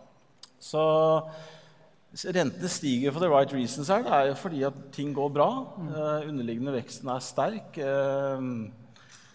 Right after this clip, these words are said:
Speaker 1: selskapene tjener mer og mer penger. Corporate U S A går veldig, veldig sterkt. Sånn at, eh, ja, hvis vi ikke begynner å se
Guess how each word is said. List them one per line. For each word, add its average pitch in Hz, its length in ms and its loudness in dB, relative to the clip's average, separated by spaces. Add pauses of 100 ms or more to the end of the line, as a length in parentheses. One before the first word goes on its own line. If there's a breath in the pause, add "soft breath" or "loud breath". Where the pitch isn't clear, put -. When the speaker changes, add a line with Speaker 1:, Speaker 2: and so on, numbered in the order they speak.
(300 loud breath)
Speaker 1:
selskapene 135 560 -4
tjener 135 240 0
mer 131 240 -2
og 131 60 -2
mer 131 100 -4
penger. 135 240 -4
Corporate 127 320 -6
U 143 60 -6
S 131 100 0
A 139 60 2
går 131 260 -4
veldig, 120 160 -4
veldig 120 160 -6
sterkt. - 380 -8
Sånn 160 240 -4
at, 147 180 -2
eh, 147 560 2 (1120 loud breath)
ja, 143 160 0
hvis 170 220 -6
vi 202 80 -2
ikke 190 100 -4
begynner 170 160 2
å 175 80 -2
se - 160 2